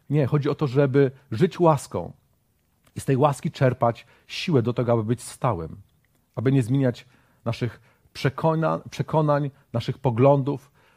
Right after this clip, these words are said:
aby być człowiekiem, który prezentuje stałą postawę wobec Boga i wobec ludzi. Apostoł Piotr w drugim liście, pierwszym rozdziale, dziesiątym wierszu zachęca nas, abyśmy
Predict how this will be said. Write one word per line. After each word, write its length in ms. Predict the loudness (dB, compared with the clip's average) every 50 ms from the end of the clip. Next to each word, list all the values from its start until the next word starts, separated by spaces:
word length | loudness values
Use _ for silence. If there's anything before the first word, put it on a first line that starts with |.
| _ _ -2
aby 460 | 0 0 0 2 2 2 4 4 2 -2 -6 -14 _ _ -4
być 220 | -4 -4 -4 -4
człowiekiem, 680 | -4 0 2 2 2 2 2 2 2 2 0 -2 -2
który 480 | -2 -4 -2 -2 0 2 2 0 -2 -4 -6 _ _ _ _ _ _ _ _ _ _ _ _ _ _ _ _ _ -8 -8 0 6
prezentuje 800 | 8 8 8 8 4 0 0 2 2 4 6 6 6 4 2 0 -4 _ _ _ _
stałą 420 | -20 -16 -6 -2 0 2 2 0 0
postawę 420 | -4 -6 -6 -4 -4 -4 -4 -4
wobec 240 | -4 -4 -6 -6 -2
Boga 280 | 0 0 2 2 2
i 40 | 0
wobec 280 | 0 0 -4 -4 -4 -4
ludzi. 340 | -4 -4 -4 -6 -10 -16 -18 -20 _ _ _ -20 -20 -20 _ _ -4
Apostoł 400 | -2 0 2 2 2 2 2 0
Piotr 480 | 0 0 0 0 2 2 0 -2 -6 -14 -4
w 40 | 0
drugim 400 | 2 2 2 2 0 0 0 0
liście, 440 | -2 -2 -4 -2 0 2 2 0 0 _ _ _ _ _ _ _ _ _ _ _ _
pierwszym 520 | 0 2 2 2 2 0 -2 -2 0 -2 -2 -4 -2
rozdziale, 480 | 0 2 2 2 4 4 4 4 4
dziesiątym 400 | 2 0 -2 0 0 2 0 2
wierszu 360 | 2 2 2 0 0 -4 -4
zachęca 500 | 0 0 0 0 0 0 0 0 2 2
nas, 200 | 2 2 0 0
abyśmy 520 | -2 -4 -4 -4 -4 0 2 2 2 2